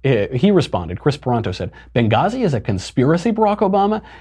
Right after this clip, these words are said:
How about we do this? Let's put your cowardly behind on the top of a roof with six of your buddies and shoot R P Gs and A K forty-sevens at you while terrorists lob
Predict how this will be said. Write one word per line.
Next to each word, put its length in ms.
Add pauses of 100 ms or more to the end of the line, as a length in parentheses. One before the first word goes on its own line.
How 140
about 320
we 260
do 460
this? 500
Let's 240
put 240
your 180
cowardly 760 (260)
behind 560 (320)
on 160
the 60
top 280
of 100
a 40
roof 320
with 160
six 300
of 80
your 120
buddies 360
and 100
shoot 160
R 140
P 140
Gs 220
and 100
A 60
K 140
forty-sevens 600
at 200
you 100 (200)
while 160
terrorists 600
lob 400